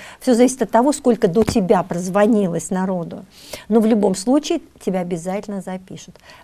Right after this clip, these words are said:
Если горит красный свет, это значит, а, а, крови у нас немного, а есть пациенты. И поэтому вот нам сейчас нужна кровь.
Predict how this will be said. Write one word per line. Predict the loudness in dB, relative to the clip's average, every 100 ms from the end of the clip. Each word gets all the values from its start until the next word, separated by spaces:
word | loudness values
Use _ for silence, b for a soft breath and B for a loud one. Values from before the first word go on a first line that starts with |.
| _
Если | -6 -4 -4 -8
горит | -12 -12 -12 -14 -16
красный | -16 -8 -6 -6 -10
свет, | -14 -16 -20 -20 B B B -2
это | 0 0
значит, | -2 0 0 0 -6 -4
а, | -4 -4 -4 -6
а, | -8 -8 -10 -8
крови | -4 -2 -2
у | -2
нас | -2 -4 -4 -14 _ -18 -18 -20 _ _
немного, | 0 2 4 4 2 0 0 0 -2 -6 -20 B B B -20 -20 -10
а | -4
есть | -4 -4
пациенты. | -6 -8 -6 -6 -6 -12 -20 -20 B B
И | -4
поэтому | 0 0 0 -4 -4 -4 -6
вот | -8 -6
нам | -4 -4
сейчас | -2 -4 -2 -2 -2 -2 -14 _ _ _ _ -10
нужна | -10 -6 -6
кровь. | -6 -12 -14